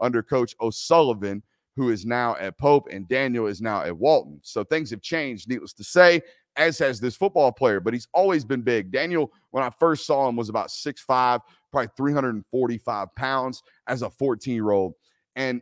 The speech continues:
it was the kind of six five, three hundred forty-five pounds at fourteen you would expect, right? Super all over the place, all, you know, needed some work, needless to say.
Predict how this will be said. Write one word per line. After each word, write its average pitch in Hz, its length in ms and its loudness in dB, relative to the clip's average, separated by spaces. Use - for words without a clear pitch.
it 151 160 -2
was 131 240 -2
the 135 140 4
kind 143 260 -4
of 131 80 -4
six - 240 -6
five, 131 340 0
three 139 120 -4
hundred 120 160 -6
forty-five 120 440 0
pounds 117 300 -4
at 104 80 -10
fourteen 110 380 -4
you 104 100 -2
would 82 100 -2
expect, 80 440 -2
right? 92 220 2
Super 135 360 4
all 123 220 8
over 120 140 6
the 110 80 0
place, 113 400 0
all, 107 360 -2
you 117 120 -6
know, 92 220 -8
needed 143 260 0
some 117 160 -6
work, 120 240 4
needless 110 280 -8
to - 100 -16
say. 135 340 4